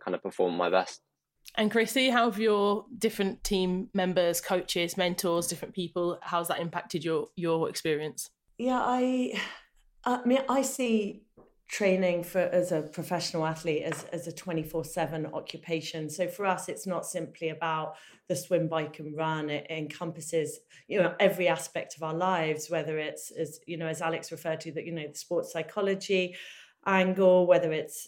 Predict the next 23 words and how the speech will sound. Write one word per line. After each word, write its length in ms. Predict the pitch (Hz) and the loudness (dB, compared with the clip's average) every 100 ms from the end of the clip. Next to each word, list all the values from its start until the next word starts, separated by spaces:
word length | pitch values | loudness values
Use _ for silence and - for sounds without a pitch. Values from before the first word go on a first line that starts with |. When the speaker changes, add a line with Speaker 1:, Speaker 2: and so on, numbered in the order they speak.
| - | 2
Speaker 3:
it's 280 | 170 - - | 2 2 -4
nutrition, 760 | 165 147 - 196 - 185 175 | -4 -4 -2 -2 2 2 4
whether 240 | 170 160 156 | 2 0 -2
it's, 360 | 151 - - - - _ _ _ | -4 -6 -10 -12 -20 _ _ _
uh, 160 | 156 147 - | -6 -4 -2
and 180 | 165 165 | 0 2
diet, 480 | 175 180 180 180 | 6 8 8 8
whether 280 | 175 160 160 | 6 2 2
it's 360 | 156 - - - | 0 -2 -10 -12
sleep, 480 | - - 185 175 175 | -10 0 0 0 -4
it's 180 | - 170 | -4 0
massage, 560 | 190 190 190 170 165 | 0 2 2 4 2
it's 160 | - - | -2 -6
physiotherapy. 1120 | - 165 170 156 156 175 175 180 175 143 143 - | -6 -4 -2 -2 0 2 2 0 0 0 0 -2
And, 200 | 165 165 | -4 -4
and 220 | 180 170 165 | -2 -4 -4
so 480 | - 175 170 165 165 - - - - _ - | -2 2 4 4 2 -6 -20 -20 -20 _ -2
the 80 | 190 | 0
support 520 | 202 - 220 - - | 0 8 10 10 8
from 300 | 180 175 - - - - | 6 4 0 -8 -14 -12
the 140 | 185 180 | 4 6
National 460 | 180 180 185 165 | 6 4 0 4
Lottery 720 | 226 226 - 190 170 170 - | 4 4 4 6 6 4 -2